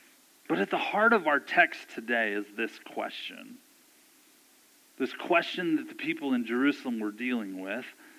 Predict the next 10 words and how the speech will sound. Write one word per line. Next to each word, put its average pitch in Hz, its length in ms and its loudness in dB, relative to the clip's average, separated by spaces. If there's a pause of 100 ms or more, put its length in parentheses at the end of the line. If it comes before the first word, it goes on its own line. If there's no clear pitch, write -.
(340)
When 156 180 2
do 165 80 -8
you 175 160 -4
give 143 180 0
up 147 220 -2
on 120 100 -6
a 117 40 -6
person 117 580 -6 (1400)
following 120 460 -2
Jesus? 117 460 -6